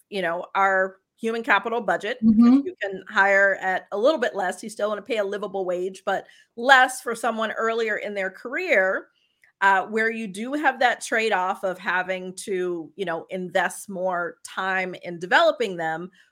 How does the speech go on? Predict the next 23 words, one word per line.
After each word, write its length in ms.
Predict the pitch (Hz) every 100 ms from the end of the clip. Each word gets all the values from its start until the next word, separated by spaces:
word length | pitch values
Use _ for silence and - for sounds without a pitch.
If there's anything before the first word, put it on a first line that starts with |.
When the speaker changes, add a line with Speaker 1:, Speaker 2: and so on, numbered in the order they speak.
| _
Speaker 1:
Or 240 | - 226 226 -
do 260 | 226 277
we 200 | 285 302
hire 560 | 285 - 233 214 214 214
someone 520 | - 196 202 196 190
more 420 | 190 185 180 180
senior 720 | 180 - 330 311 233 202 202 - _ _
who 140 | 269 226
comes 420 | - 233 226 220
in 180 | 214 214
with 140 | 202
all 180 | 196 185
the 100 | 180
skills, 640 | - - 311 277 254 247 _ _ _ _
but 200 | 214 214
we've 160 | 226 208
gotta 280 | 196 190
spend 680 | 180 - 208 196 190 190 185 _
more 600 | 180 180 190 185 180 170 -
per 460 | - 165 165 165
head? 480 | 160 - 175 120 - _ _ _ _ _ _ _ -
Any 160 | 285
Speaker 2:
Right. 120 | 403